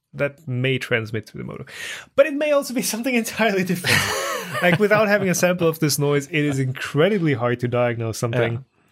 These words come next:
Speaker 2: Yeah.
Speaker 1: Um,
Speaker 2: Th-, the reason
Speaker 1: yeah.
Speaker 2: I put it in there is because I have, yes, just, yeah, read about the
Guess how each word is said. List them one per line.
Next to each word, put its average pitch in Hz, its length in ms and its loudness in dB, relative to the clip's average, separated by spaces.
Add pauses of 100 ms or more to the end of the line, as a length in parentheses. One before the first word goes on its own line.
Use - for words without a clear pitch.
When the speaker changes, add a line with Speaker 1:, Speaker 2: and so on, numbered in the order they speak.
(640)
Speaker 2:
Yeah. 117 280 0
Speaker 1:
Um, 107 280 -10 (120)
Speaker 2:
Th-, 135 260 -8
the 180 160 4
reason 220 280 2
Speaker 1:
yeah. 160 80 4
Speaker 2:
I - 20 0
put 151 220 2
it 135 100 2
in 143 160 0
there 139 200 2
is 123 500 -2
because 120 720 -2
I 110 260 2
have, 107 600 0 (440)
yes, 104 380 -2 (400)
just, - 340 -4 (200)
yeah, 107 140 0
read 104 200 2
about 95 360 -2
the 90 560 -6